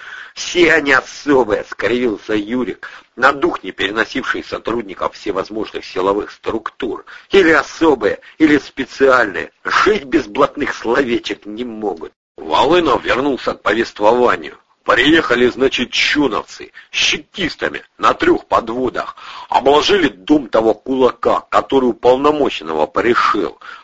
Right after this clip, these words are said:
Тут тоже не оплошал. У него в тайнике пулемет «Максим» стоял с гражданской. В общем, встретил чун как положено.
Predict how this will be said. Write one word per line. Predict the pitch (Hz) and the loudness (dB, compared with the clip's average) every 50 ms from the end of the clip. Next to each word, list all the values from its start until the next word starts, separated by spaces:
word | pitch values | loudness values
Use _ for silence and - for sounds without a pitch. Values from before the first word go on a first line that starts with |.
| _ - | _ 2
Тут | - 349 - - - | 2 2 2 2 0
тоже | - 392 175 - - 104 92 | 2 4 4 4 2 -2 -2
не | 92 | 0
оплошал. | 85 87 - - 113 123 123 - - - - 131 101 78 - - - - - - - - | -2 -2 0 2 4 4 4 4 2 2 2 2 0 0 -2 -6 -12 -20 -20 -20 -14 -8
У | - 107 | -4 0
него | 135 147 151 - | 2 4 2 2
в | - | 2
тайнике | - 151 151 151 156 151 - 165 165 | 2 2 4 4 2 0 0 0 -2
пулемет | - - - 139 156 160 160 160 151 - - | -2 -4 -4 0 0 2 4 4 2 2 0
«Максим» | 127 139 143 - - - - - 165 151 120 | 0 -2 -2 -2 -4 -10 -10 -8 -8 -10 -10
стоял | - - - 95 98 98 87 - - _ _ _ - - | -8 -4 -2 -2 0 0 -2 -4 -6 _ _ _ -20 -16
с | |
гражданской. | 107 110 131 143 147 131 - 113 120 127 147 120 95 - - - - - - - - - - - - | -6 0 2 4 4 2 0 -2 0 2 2 2 0 -2 -8 -16 -16 -16 -16 -18 -20 -20 -20 -16 -8
В | - 98 | -2 0
общем, | 131 135 - - - - 95 - | 0 0 0 0 -2 -2 -4 -6
встретил | - - - - 139 147 165 160 - 120 107 - - | -14 -12 -4 0 2 2 2 2 -2 -4 -4 -4 -2
чун | - - - - 135 123 92 | -2 0 0 0 0 -2 -4
как | - - - - - - - | -4 -4 -4 -4 -6 -4 0
положено. | 110 107 131 135 135 135 123 104 - 87 76 69 58 | 2 4 4 6 4 4 4 2 0 -6 -8 -10 -12